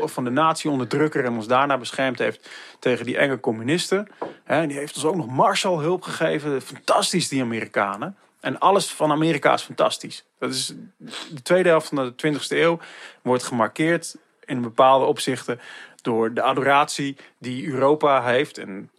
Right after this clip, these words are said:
zeker in Nederland, voor de V S, voor de Verenigde Staten. Maar dat Amerika, wat, eh,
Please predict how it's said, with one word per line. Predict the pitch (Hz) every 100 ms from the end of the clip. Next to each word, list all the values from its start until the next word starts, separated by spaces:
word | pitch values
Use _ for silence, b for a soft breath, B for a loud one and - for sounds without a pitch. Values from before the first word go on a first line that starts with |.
| 247
zeker | - 135 147 143
in | 131
Nederland, | 123 131 151 143 147 160 - _ _ _ _ _
voor | - -
de | 127
V | 117 120 107
S, | - - _ _ _ _
voor | - -
de | 117
Verenigde | 120 123 117
Staten. | - 120 98 92 - - b b b b b b b b
Maar | 139
dat | 160 160
Amerika, | 160 143 220 226 156 101 117
wat, | 120 120 - _
eh, | - 110 107 104 104